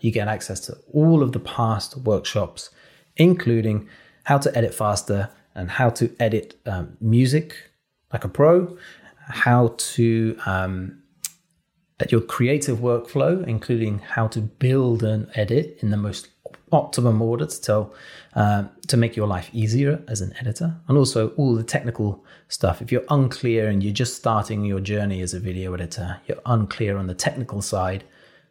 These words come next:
there's a course within Unsplice Pro called Technical Workflow, which will cover all the important stuff in an hour and a half. So that's the wonderful thing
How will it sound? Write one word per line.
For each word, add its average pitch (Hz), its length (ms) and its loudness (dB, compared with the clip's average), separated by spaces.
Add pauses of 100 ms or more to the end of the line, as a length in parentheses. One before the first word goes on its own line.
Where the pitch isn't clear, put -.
there's 101 160 4
a 95 60 -4 (140)
course 104 520 -2
within 107 480 0
Unsplice - 500 -6
Pro 92 300 -2 (220)
called 110 160 -2
Technical 151 340 -2
Workflow, 101 500 -2 (440)
which 117 160 2
will 117 160 0 (180)
cover 110 480 0
all 139 140 4
the 120 100 2
important 101 320 -2
stuff 90 300 -6
in 92 80 -2
an 90 100 -2
hour 87 160 -2
and 82 80 -8
a - 40 -12 (100)
half. - 260 -12 (880)
So 107 300 4
that's 165 240 0
the - 140 -4
wonderful 113 340 0
thing 101 300 -8